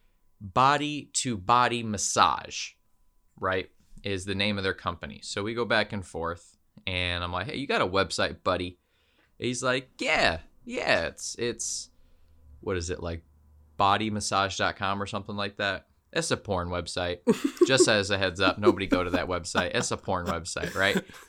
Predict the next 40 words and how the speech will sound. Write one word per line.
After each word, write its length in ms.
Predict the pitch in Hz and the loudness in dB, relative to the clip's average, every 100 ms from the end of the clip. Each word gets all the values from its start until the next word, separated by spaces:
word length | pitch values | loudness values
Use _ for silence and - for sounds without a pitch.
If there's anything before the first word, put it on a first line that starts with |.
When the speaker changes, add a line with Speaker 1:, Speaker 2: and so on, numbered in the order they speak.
| - | 0
Speaker 1:
And 180 | 120 - | 2 4
I 120 | 117 | 4
actually, 460 | - 123 - 160 135 | 4 2 2 2 4
I 120 | 101 | 4
shit 360 | 92 - 165 - | 2 2 2 0
you 60 | |
not, 220 | 120 110 73 | 0 0 0
he 180 | - | -2
had 340 | 117 120 123 135 | -2 0 0 0
to 140 | - | -2
know 440 | 120 95 101 73 - _ _ - | -2 2 2 2 -6 _ _ -2
that 100 | 104 | 2
I 80 | 107 | 4
was 200 | 98 95 | 2 0
looking 420 | 101 113 135 120 | 0 0 0 -2
it 120 | 113 90 | 0 2
up 240 | 110 - | 0 0
while 380 | - 87 90 98 | -2 2 4 4
we 120 | 101 | 0
were 120 | 92 | -4
talking, 580 | 92 - 98 104 131 151 - - | -4 2 2 2 -4 -8 -14 -8
because 380 | 110 - 107 - | -6 -2 -2 0
as 280 | 98 98 | 0 0
soon 520 | - - - 127 143 147 | -2 -2 -2 -2 -2 -4
as 200 | 113 110 | -4 0
I 120 | 104 | 0
hit 180 | 113 - | 0 -2
enter 360 | 98 107 131 | -2 -2 -4
and 160 | 127 104 | -2 -4
it 120 | 95 | 0
popped 220 | 101 98 | 2 2
up 140 | 113 104 | 2 -2
as 100 | 95 | -4
a 60 | |
porn 240 | 101 104 101 | -4 -2 -2
website, 460 | 120 107 151 151 - - - | -2 -2 0 0 -4 -20 -6
he 160 | - | -4
says 460 | 120 143 131 113 - | 0 2 0 0 -6
the 200 | 98 95 | -4 0
following, 680 | 95 - 120 113 90 76 67 | 0 6 8 8 4 -2 -10